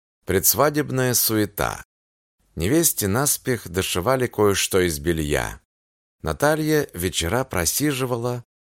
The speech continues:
вывязывая жениху традиционный шарф из козьего дымчатого пуха и пуховые перчатки.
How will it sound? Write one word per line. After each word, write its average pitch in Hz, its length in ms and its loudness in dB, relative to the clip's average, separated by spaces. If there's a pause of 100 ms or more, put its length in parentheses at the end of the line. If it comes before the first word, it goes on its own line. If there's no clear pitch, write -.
(300)
вывязывая 131 760 4
жениху 104 560 0
традиционный 110 800 2
шарф 139 560 -2
из 135 140 2
козьего 123 500 4
дымчатого 92 680 0
пуха 135 640 0 (260)
и 90 100 -6
пуховые 120 640 2
перчатки. - 840 -6